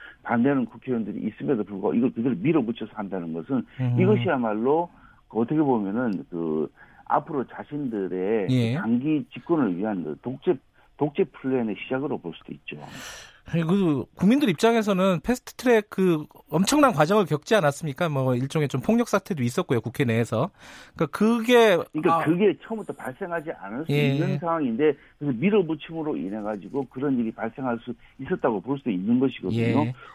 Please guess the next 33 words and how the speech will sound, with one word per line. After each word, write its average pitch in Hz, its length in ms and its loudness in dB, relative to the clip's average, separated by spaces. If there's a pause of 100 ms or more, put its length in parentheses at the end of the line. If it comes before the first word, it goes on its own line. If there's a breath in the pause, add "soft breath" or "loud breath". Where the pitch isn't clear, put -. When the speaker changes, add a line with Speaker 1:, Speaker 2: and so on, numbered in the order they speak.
Speaker 1:
어떻게 220 340 2
선거제도를 180 720 0
일방적으로 151 600 -4 (300 soft breath)
힘의 160 720 0
우위를 117 480 2 (300 soft breath)
다수의 135 540 0
우위를 127 320 2
가지고 104 320 -8
밀어붙여서 107 580 -4
할 120 160 -12
수 - 140 -16
있습니까? 90 400 -6
이거야말로 123 260 4
Speaker 2:
알겠습니다. 196 340 0
Speaker 1:
정말 135 200 2 (260 loud breath)
잘못된 117 340 -2
것이라고 127 300 -2
생각합니다. 78 800 -16
Speaker 2:
아, 156 320 2
그 185 80 0
사기특위 302 440 2
위원장이시니까요. 208 880 2
이 147 180 2
얘기는 233 220 0
하나 208 180 2
여쭤볼게요. 139 720 0
어제 185 400 4
Speaker 1:
예. 104 120 4
Speaker 2:
그 151 220 2
조국 220 340 0
법무부 196 340 2
장관 170 240 2
후보자가 165 800 2